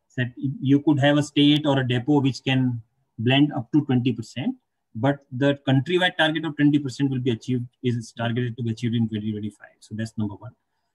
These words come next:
Number two, uh, the automakers will have to get, uh,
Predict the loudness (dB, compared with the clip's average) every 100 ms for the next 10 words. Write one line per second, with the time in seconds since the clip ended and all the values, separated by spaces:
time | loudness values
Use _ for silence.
0 | _ 0 0 0 0 0 0 0 2 4
1 | 2 -2 -10 _ _ 0 2 2 2 2
2 | 2 0 -4 -4 -8 0 2 2 0 0
3 | 0 0 _ -4 0 0